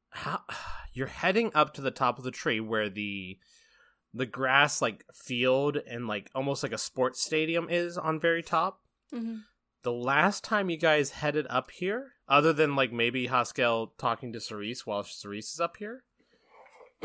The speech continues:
Speaker 1: is, um, when you were chasing Theron down because he left you and went to turn himself in, basically.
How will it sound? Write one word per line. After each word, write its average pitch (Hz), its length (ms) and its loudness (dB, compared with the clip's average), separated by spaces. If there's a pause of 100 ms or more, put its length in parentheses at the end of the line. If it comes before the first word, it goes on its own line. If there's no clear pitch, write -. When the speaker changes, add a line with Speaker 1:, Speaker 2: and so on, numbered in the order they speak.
(160)
Speaker 1:
is, 123 240 -2
um, 107 460 0 (1500)
when 139 260 0
you 127 240 0
were 120 220 4
chasing 147 540 0 (140)
Theron 113 540 4 (200)
down 104 380 2
because 107 300 -2
he 113 160 -10
left 110 400 -2
you 101 400 -4
and 98 320 -8 (260)
went 107 280 -6
to 95 400 -8 (500)
turn 135 200 0
himself 110 380 -4
in, 101 200 -6
basically. 85 500 -12